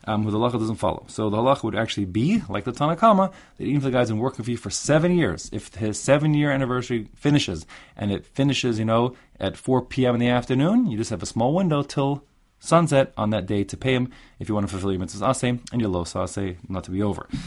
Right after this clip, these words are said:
Um, this really is halacha lemaisa, so that means if you hire someone who you're paying by the hour, you know, as, like, a babysitter or something, so then you have to pay them on the spot.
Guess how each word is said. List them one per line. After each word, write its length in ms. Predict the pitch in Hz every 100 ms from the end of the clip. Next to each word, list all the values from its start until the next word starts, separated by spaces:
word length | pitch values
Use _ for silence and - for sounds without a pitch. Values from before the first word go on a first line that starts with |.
| - -
Um, 300 | 107 101 95 - - - - _ _ - 110
this 160 | 123
really 100 | 147
is 80 | 143
halacha 220 | 113 113
lemaisa, 540 | 143 147 90 - 175 -
so 200 | - 98
that 100 | 95
means 200 | 104 95
if 120 | -
you 60 | 101
hire 160 | 113
someone 220 | - 104
who 80 | 104
you're 120 | 95
paying 280 | 92 107 101
by 120 | 95
the 60 | 92
hour, 300 | 127 131 131 - - -
you 80 | 151
know, 240 | 131 131 - -
as, 160 | - 95
like, 200 | 95 98
a 120 | 92
babysitter 480 | 80 101 117 117 107
or 60 |
something, 480 | 104 110 101 113 120 - -
so 180 | - 110
then 200 | 101 104
you 80 | 98
have 200 | 101 -
to 80 | 110
pay 160 | 123
them 160 | 110 101
on 100 | 95
the 80 | 151
spot. 380 | - 120 -